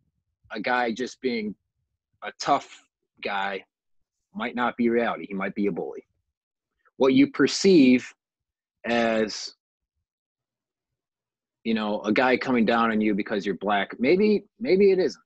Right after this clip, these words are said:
Maybe, maybe he just you know, expects better out of you.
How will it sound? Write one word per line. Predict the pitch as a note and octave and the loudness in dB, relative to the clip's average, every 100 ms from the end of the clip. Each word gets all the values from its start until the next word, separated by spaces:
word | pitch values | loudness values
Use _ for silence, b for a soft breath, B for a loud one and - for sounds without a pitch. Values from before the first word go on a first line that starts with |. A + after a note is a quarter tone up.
| _ | _
Maybe, | A#2+ C#3+ C#3+ - | -6 -4 -4 -4
maybe | C#3 D3 | -6 -4
he | C3 B2 | -4 -4
just | C3 - - - _ _ _ _ _ _ _ _ _ _ _ _ _ _ _ - | -4 -6 -12 -20 _ _ _ _ _ _ _ _ _ _ _ _ _ _ _ -14
you | G#2+ | -10
know, | G#2+ G2+ _ _ _ _ _ _ _ _ | -10 -12 _ _ _ _ _ _ _ _
expects | - - - A#2+ - | -16 -8 -4 -4 -6
better | G#2+ F2+ C#2+ | -10 -8 -12
out | A#1+ | -14
of | |
you. | - | -18